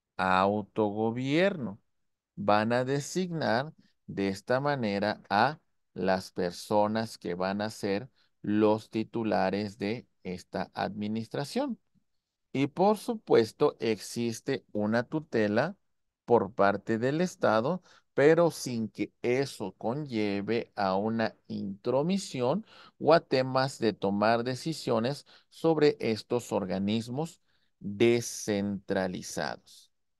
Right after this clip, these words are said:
Hay varios casos de organismos descentralizados que podemos mencionar dentro de la propia Constitución.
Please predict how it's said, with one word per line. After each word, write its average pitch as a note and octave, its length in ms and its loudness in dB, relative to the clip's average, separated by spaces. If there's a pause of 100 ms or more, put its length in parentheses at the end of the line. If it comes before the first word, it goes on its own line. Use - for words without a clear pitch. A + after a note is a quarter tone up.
(480)
Hay C#3 280 8
varios F3 440 4
casos B2+ 540 2
de G#2+ 80 2
organismos G#2+ 680 -2
descentralizados A#2+ 1200 -2 (360)
que D#3+ 160 2
podemos A2 640 0
mencionar A2+ 760 -2 (300)
dentro G#2 480 0
de G2 140 0
la F2+ 160 -2
propia G#2+ 600 -2 (160)
Constitución. A#2+ 1200 -2